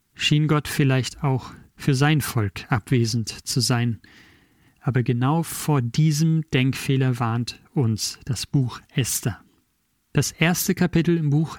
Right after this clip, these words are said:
Esther zeigt, dass wir gelegentlich warten müssen, um zu sehen, was Gott tut und wie er handelt. Dass Gottes Handeln nicht sichtbar ist, heißt nicht, dass er nicht am Werk ist.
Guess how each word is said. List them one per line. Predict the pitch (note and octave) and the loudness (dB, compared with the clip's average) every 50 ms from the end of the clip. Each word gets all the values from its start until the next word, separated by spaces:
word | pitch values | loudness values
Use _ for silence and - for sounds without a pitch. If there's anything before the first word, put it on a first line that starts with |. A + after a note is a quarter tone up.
| - _ | -20 _
Esther | - D#3+ C#3+ - - - D#3+ D3 | -2 -2 0 0 -2 -2 -2 -2
zeigt, | - - - C#3+ C3+ C3 B2+ - - - - - _ _ _ _ _ _ _ _ _ _ _ - - _ | -2 -2 0 2 2 2 0 -2 -4 -14 -14 -16 _ _ _ _ _ _ _ _ _ _ _ -20 -16 _
dass | - C3+ - | -4 -2 2
wir | - C#3+ C3+ | 2 2 4
gelegentlich | D3+ D#3 D#3+ F3+ F#3 F3+ E3+ F3+ - - - - - - - | 4 4 4 4 4 4 2 2 0 -2 -10 -14 -20 -6 -2
warten | C#3+ C3+ C#3 D3+ - - C#3 B2 A2 F#2+ - | 2 2 2 2 2 0 0 0 0 0 0
müssen, | B2+ B2 G#2+ - - C3+ C3 C3+ - _ _ _ _ _ | 0 0 2 0 0 0 0 0 -4 _ _ _ _ _
um | C#3+ B2+ | 0 0
zu | - - C#3 | 0 0 -2
sehen, | B2+ B2+ D3 D3+ D#3 D3+ C#3+ | 0 2 2 2 2 2 2
was | C#3 C#3 C3+ - - - | 0 0 0 0 -2 -2
Gott | - C3+ B2 - - _ | -2 -2 -2 -2 -6 _
tut | - - - E3 D#3 C3 - - - - _ | -4 0 2 2 2 0 -2 -8 -14 -6 _
und | D3+ B2+ A#2+ A2 - C3+ C3 | 0 0 0 -2 -2 0 2
wie | C#3 D3+ D3+ E3+ | 2 2 2 2
er | E3+ C3 A2+ G#2 - | 0 -2 -2 0 -2
handelt. | - C3 C3 A#2+ G#2+ G2 - - - _ _ _ _ _ _ _ _ _ _ _ _ | 0 0 2 2 0 -2 -4 -12 -20 _ _ _ _ _ _ _ _ _ _ _ _
Dass | - D#3 - - | -2 -2 -2 2
Gottes | - D#3+ D#3+ - E3+ - - | 0 0 0 2 -2 -2 0
Handeln | C3 C3 D3+ D3 C#3+ C3 B2+ B2+ _ _ | 0 2 2 4 2 2 0 -4 _ _
nicht | - C#3 D3 C#3 - - _ | 0 0 0 0 -2 -8 _
sichtbar | - - F3+ E3 - - _ C#3 A#2+ B2 | -2 0 0 0 -2 -4 _ -4 -2 0
ist, | C#3 C#3+ C3+ - - - - - | 0 0 0 -2 -6 -8 -2 0
heißt | D3+ C#3+ D3 - - - | 0 2 2 -2 -2 0
nicht, | - D#3+ E3+ D#3 - - - | 2 2 2 2 -2 -2 0
dass | E3 D3 C3+ - - | 0 0 0 -2 -2
er | - C#3 B2+ | 0 0 0
nicht | B2+ B2 C3 D3 D3 - - - - - - _ _ | 2 2 2 2 2 0 -4 -10 -14 -18 -20 _ _
am | _ D3 B2+ B2+ A#2 | _ 2 2 2 2
Werk | C3+ C3+ C3+ C3 - - | 2 2 2 0 0 -2
ist. | F3 C3 - - - - - | -2 -2 -2 -4 -8 -10 -14